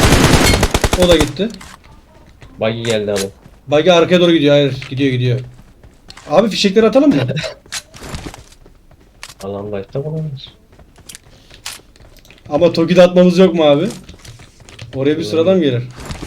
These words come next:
Speaker 1: Araba bulalım.
Speaker 2: Orada daha iyi.
Speaker 1: Toki'de fişeklerimizi atalım arkadaşlar. Bakalım, beş kill olduk ama. Yani, eee, rankımızdan dolayı herhalde biraz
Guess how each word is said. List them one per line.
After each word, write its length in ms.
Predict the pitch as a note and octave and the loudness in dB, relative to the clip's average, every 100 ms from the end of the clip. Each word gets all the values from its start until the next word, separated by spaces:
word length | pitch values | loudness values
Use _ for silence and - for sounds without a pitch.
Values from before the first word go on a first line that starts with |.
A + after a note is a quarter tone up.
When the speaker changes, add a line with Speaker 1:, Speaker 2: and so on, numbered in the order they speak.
| - | -14
Speaker 1:
Araba 260 | C#3+ D#3+ D#3+ | -6 -2 -2
bulalım. 280 | C3 C#3 A2 | -4 -6 -8
Speaker 2:
Orada 180 | G#2 G#2 | -10 -10
daha 220 | A2 A2 | -10 -10
iyi. 160 | G#2+ G2+ - _ - _ - | -12 -16 -20 _ -20 _ 4
Speaker 1:
Toki'de 420 | B3 A3 A3+ G3 | 4 6 4 4
fişeklerimizi 560 | F#3+ A#3 G#3+ A3 G#3 | 4 4 6 4 6
atalım 360 | A3 A#3 B3 A#3+ | 4 6 6 8
arkadaşlar. 520 | G#3+ G3+ G3 G3 A#3+ - - | 6 6 4 4 0 0 -2
Bakalım, 340 | A3+ C#4 D4 G#3+ | 4 6 8 8
beş 240 | C4+ - | 6 6
kill 80 | D#4 | 6
olduk 260 | E4+ E4+ | 6 6
ama. 320 | F#4 C4 D#3+ - - - - F3+ | 6 6 6 2 -10 -20 -4 4
Yani, 380 | G#3+ C4 B3 - - - | 6 8 6 2 -14 -10
eee, 800 | - F#3 F#3 F3+ F3 F3 F3+ F3+ D#3+ C#3 - C3 - - - - - - - - - - - - | -6 0 2 4 2 2 2 0 -4 -10 -14 -16 -16 -20 -20 -20 -20 -20 -20 -20 -20 -20 -16 -6
rankımızdan 600 | D#3 F#3 F#3 G3+ A#3 C4 | -2 0 0 0 2 4
dolayı 200 | F3+ D3 | 4 2
herhalde 200 | C3+ B2+ | 2 0
biraz 300 | D#3+ D4 - | -2 -4 -6